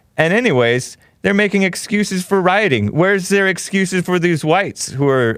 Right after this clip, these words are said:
um, continuously mocked and marginalized? <laughs>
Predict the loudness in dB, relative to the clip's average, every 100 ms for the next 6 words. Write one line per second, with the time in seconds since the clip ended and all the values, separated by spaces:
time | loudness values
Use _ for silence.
0 | 0 2 2 -2 -4 _ _ _ _ -4
1 | -2 0 0 0 0 -2 0 2 2 0
2 | -2 -2 2 2 2 0 2 0 -2 -6
3 | -10 -8 -10